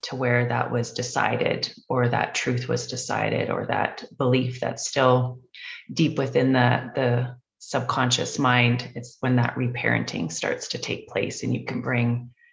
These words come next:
the subconscious or the unconscious on board. So it's not lingering deep, deep, deep within the shadows and, and dictating the ship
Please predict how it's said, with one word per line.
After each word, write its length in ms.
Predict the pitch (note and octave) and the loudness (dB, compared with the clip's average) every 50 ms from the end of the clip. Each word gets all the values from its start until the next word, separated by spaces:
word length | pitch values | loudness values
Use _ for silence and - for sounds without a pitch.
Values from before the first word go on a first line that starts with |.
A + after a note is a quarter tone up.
| - _ _ _ _ _ _ - | -20 _ _ _ _ _ _ -6
the 80 | C#3+ | -6
subconscious 800 | B2+ - - B2+ B2+ - - - A#2+ A2+ A#2+ - B2+ B2 B2 - | -4 -2 -4 -4 -2 -2 -4 -4 -4 -4 -4 -4 -4 -4 -4 -4
or 80 | B2+ B2 | -4 -4
the 160 | B2+ B2+ - | -4 -4 -2
unconscious 760 | B2+ B2 A#2+ B2 - A2 A2 A2+ - A2+ A2 - - - - - - | 0 2 2 0 0 -4 -4 -4 -4 -4 -4 -6 -8 -10 -12 -8 -6
on 280 | - B2 A#2+ A2+ A#2+ - | -2 -2 -2 -2 -2 -2
board. 500 | - B2 - - F#2+ G2 F2+ - - - - - _ _ _ _ _ _ | -2 0 0 0 0 -2 -2 -4 -6 -10 -12 -14 _ _ _ _ _ _
So 240 | - - - - | -14 -8 -6 -6
it's 220 | - - - - - | -6 -6 -8 -8 -4
not 320 | - - - - - - - - _ _ _ - - _ _ _ _ _ _ _ _ | -2 -2 -2 -4 -6 -10 -18 -20 _ _ _ -20 -20 _ _ _ _ _ _ _ _
lingering 1000 | - C#3+ C#3 C#3 C#3+ C#3 C#3+ C3+ C3+ C3+ C3+ C3 B2+ B2 B2+ C3 B2+ B2 - - _ _ - _ - | -4 0 2 4 6 6 6 6 6 6 6 6 6 6 4 4 2 -4 -8 -14 _ _ -20 _ -8
deep, 280 | - C3+ B2+ A#2+ B2 - | -6 -6 -6 -6 -8 -8
deep, 300 | - - - - - - | -6 -4 -4 -6 -6 -6
deep 340 | - - - - - - - - - _ _ _ _ | -4 -4 -4 -4 -6 -10 -16 -20 -20 _ _ _ _
within 420 | - D3 D3 C3+ B2 - C3+ C3 | -8 -6 -6 -6 -4 -4 -4 -2
the 60 | C3 | -2
shadows 560 | B2+ - C3+ C3 B2 B2 C3 C3 C3 B2 - | -2 -2 -2 0 0 0 -2 -2 -4 -4 -6
and, 520 | C3 - - B2+ B2+ B2+ B2 B2 - - - - _ | -8 -6 -4 -2 -2 0 0 0 -2 -4 -10 -12 _
and 160 | - C#3+ C3 | -6 -4 2
dictating 480 | A#2+ D#3 D#3 - - D3 C#3 - - - | 2 2 2 2 0 0 0 0 0 0
the 60 | - | 0
ship 400 | - - - F2 - - - - | 0 0 2 0 0 -2 -6 -12